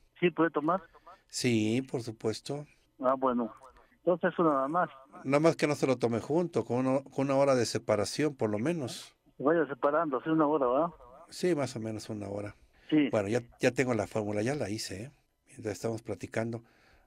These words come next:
Speaker 2: vamos anotando qué cosa contiene. Contiene albahaque, Noriten, Otomí, Chivopez,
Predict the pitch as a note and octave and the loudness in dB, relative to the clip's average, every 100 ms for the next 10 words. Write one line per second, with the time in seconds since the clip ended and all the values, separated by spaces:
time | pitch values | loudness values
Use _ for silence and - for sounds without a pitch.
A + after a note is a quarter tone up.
0 | _ _ _ - A#2+ B2 B2 G#2+ - A2 | _ _ _ -4 -2 -2 -2 -2 -2 -2
1 | A2+ A#2 - A2+ - A#2 F#2+ - _ - | -2 -4 -2 -4 -2 -4 -4 -10 _ -4
2 | B2+ B2 E3 B2 F2 _ _ _ _ _ | -4 2 2 2 -6 _ _ _ _ _
3 | _ - A#2 C3+ C#3+ C3 A2+ - C#3 - | _ -6 -2 0 2 4 2 2 0 -2
4 | G2 - _ _ _ _ _ _ _ _ | -12 -12 _ _ _ _ _ _ _ _
5 | _ _ B2 A#2+ A#2+ A#2+ C#3 C3+ C3+ _ | _ _ 0 0 2 2 0 0 -14 _
6 | _ _ _ _ _ _ _ _ _ C#3 | _ _ _ _ _ _ _ _ _ 0
7 | C3 A#2+ B2 C#3+ _ _ - - C#3 A2+ | 0 0 -2 -6 _ _ -2 2 4 4
8 | D3+ C#3 - - | 2 -2 -4 -18